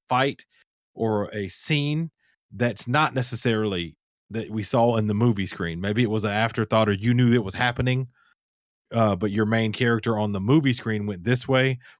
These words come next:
Well, this game kinda keeps you the other way, and you kinda get to work through some, like, battles if you want to.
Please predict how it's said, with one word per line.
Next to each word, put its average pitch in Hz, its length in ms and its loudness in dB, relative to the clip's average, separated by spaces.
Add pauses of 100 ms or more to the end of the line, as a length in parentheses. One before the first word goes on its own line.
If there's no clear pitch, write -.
Well, 135 220 4
this 151 200 0
game 196 220 0
kinda 185 220 2
keeps 175 300 -2
you 165 320 -2
the 190 140 2
other 190 160 4
way, 95 360 -2
and 113 120 -4
you 127 80 2
kinda 147 280 2
get 139 180 0
to 143 80 2
work 156 360 0 (440)
through 135 100 -4
some, 135 240 0
like, 131 240 2
battles 117 540 2
if 95 160 -4
you 98 80 -2
want 92 240 -6
to. - 260 -10